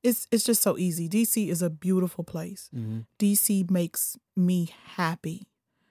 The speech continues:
Speaker 1: I have either driven through, walked through, been on the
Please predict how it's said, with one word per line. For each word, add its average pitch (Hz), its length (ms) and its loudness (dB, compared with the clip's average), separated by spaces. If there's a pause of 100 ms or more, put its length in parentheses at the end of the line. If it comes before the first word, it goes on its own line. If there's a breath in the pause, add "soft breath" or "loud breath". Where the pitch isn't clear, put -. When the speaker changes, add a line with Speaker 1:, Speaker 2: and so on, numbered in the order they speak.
(360)
Speaker 1:
I 180 360 4
have 165 720 -4 (180)
either 160 260 -2
driven 190 500 2
through, 190 600 2
walked 190 420 4
through, 180 560 2 (1200 soft breath)
been 190 160 6
on 185 220 6
the 165 120 -4